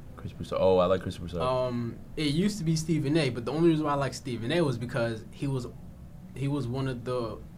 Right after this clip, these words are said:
Speaker 2: the, he was, like, the only black analyst around that time when I was younger. I was like, "I don't need to see this guy. I, I rock with him."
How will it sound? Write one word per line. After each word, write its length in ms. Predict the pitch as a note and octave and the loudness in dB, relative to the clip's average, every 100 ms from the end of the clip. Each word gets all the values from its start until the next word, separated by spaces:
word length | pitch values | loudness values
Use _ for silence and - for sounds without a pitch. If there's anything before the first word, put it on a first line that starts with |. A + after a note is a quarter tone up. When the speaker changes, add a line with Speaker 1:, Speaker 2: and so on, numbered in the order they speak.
| - | -8
Speaker 2:
the, 240 | A#2+ A#2 - - - - - - - | -6 -6 -8 -16 -16 -16 -16 -10 -4
he 80 | D3+ | -2
was, 120 | C3 | -2
like, 380 | A#2+ B2+ A#2+ - | -4 -4 -4 -6
the 80 | - | -8
only 260 | B2 C3 A#2+ | -4 -4 -4
black 520 | G#2 - A#2+ B2 B2 - | -8 -6 -2 -2 -4 -8
analyst 440 | B2 A#2+ A#2 A2 - - - - G#2+ | -6 -4 -4 -8 -12 -16 -18 -14 -8
around 280 | A2+ A2 A2+ | -6 -6 -6
that 180 | G#2+ | -6
time 400 | - C#3 B2+ A2 | -6 -4 -4 -4
when 100 | A2+ | -6
I 100 | A2+ | -6
was 160 | A2+ G#2+ | -6 -4
younger. 360 | C3+ C#3+ A2+ G#2+ | -2 -2 -4 -6
I 40 | A2 | -8
was 80 | |
like, 100 | A2 | -6
"I 40 | C#3+ | -2
don't 100 | E3+ | -2
need 80 | - | -2
to 60 | |
see 100 | A2+ | -6
this 200 | G#2+ D3 | -4 -4
guy. 160 | C3 G#2+ | -4 -4
I, 400 | E3 G#3 F3+ F#3+ | -2 -4 -4 -6
I 40 | E3+ | -6
rock 260 | A#2 B2 | -4 -4
with 100 | B2 | -4
him." 140 | B2+ | -6